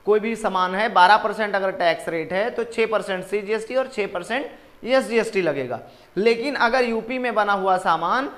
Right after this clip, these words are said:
हम बिहार में sell कर देते हैं या कहीं अलग state में हम sell करते हैं तो just वहाँ पर आपका आईजीएसटी लग जाएगा।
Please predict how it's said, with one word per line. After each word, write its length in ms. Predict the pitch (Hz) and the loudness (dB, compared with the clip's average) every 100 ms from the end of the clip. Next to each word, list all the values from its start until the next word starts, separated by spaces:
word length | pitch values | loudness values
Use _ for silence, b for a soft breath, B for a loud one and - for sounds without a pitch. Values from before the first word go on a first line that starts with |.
| B B - | B B -4
हम 160 | 254 | -2
बिहार 340 | 202 196 190 202 | 0 2 2 2
में 140 | 208 | -2
sell 240 | 202 196 190 | -4 -2 0
कर 160 | 180 | -2
देते 260 | 175 175 175 | -2 -4 -4
हैं 320 | 175 208 269 B B B | -4 -4 -6 B B B
या 160 | 175 208 | 0 2
कहीं 300 | 208 208 226 - | 2 -2 -2 -2
अलग 260 | 214 233 233 | 0 0 -2
state 320 | 226 214 185 | -2 -4 -2
में 120 | 196 | -6
हम 180 | 185 185 | -6 -6
sell 220 | 185 175 | -4 -4
करते 300 | 156 160 165 | -4 -4 -4
हैं 280 | 170 214 277 B B B - | -4 -4 -6 B B B 0
तो 120 | 247 240 | 0 2
just 380 | 240 262 - 147 | 0 0 -4 -8
वहाँ 340 | 165 180 233 - | 0 2 2 2
पर 100 | 208 | 4
आपका 340 | 185 - 196 233 285 B B B B - | 4 2 2 2 0 B B B B 0
आईजीएसटी 680 | 233 277 220 220 196 208 180 | 0 0 -2 -2 -4 -6 -6
लग 180 | 156 | -6
जाएगा। 340 | 143 131 123 | -6 -8 -10